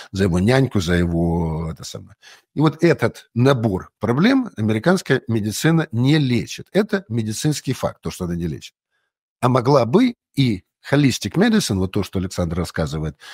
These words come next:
медицина в общем, у нас это называется holistic, слово whole, полная составляющая.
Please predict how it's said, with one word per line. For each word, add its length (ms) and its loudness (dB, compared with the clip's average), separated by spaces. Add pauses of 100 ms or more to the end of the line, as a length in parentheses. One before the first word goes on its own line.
(100)
медицина 760 0
в 140 0
общем, 340 -4
у 40 0
нас 180 0
это 100 -8
называется 360 -2
holistic, 520 -2 (240)
слово 320 0
whole, 420 -2 (200)
полная 400 0
составляющая. 720 -8